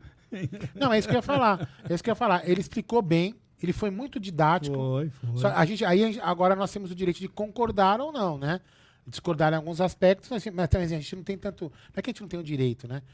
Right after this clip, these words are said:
Speaker 2: É que deu certo a tática dele, mas a gente tem o direito de não entender, de achar que, porra, podia ter feito diferente. Mas ele explicou direitinho por que que
Speaker 1: Não,
Speaker 2: ele quis
Speaker 1: ele
Speaker 2: falar.
Speaker 1: explicou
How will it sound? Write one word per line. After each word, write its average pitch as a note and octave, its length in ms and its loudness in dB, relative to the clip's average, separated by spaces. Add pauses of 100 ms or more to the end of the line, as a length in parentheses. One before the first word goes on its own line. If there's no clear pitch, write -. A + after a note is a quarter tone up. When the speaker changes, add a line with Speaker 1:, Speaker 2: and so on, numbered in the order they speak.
(200)
Speaker 2:
É D3+ 80 -4
que - 100 -8
deu A3 140 -4
certo A3 300 -4
a G3+ 40 -6
tática G#3 320 -4
dele, F#3 220 0
mas D3+ 160 -4
a - 20 -10
gente D#3+ 120 -14
tem F#3 100 -6
o F3+ 40 -6
direito F3+ 260 -2
de G3+ 100 -10
não A3 80 -14
entender, G3+ 640 0
de C3+ 280 -8
achar D#3+ 280 -4
que, F#3 100 -10
porra, D#3 320 -4
podia D3 160 -6
ter D#3+ 100 -12
feito F3 140 -8
diferente. G3 460 -8 (420)
Mas F3 420 -4
ele F3 140 -8
explicou F#3+ 320 -6
direitinho G3 460 -8 (100)
por - 80 -20
que F#3+ 120 -2
que G#3+ 60 -2
Speaker 1:
Não, F#3+ 80 0
Speaker 2:
ele A#2 80 -2
quis A2 120 -6
Speaker 1:
ele G#2 40 -6
Speaker 2:
falar. F#3 120 -4
Speaker 1:
explicou C#3+ 340 -2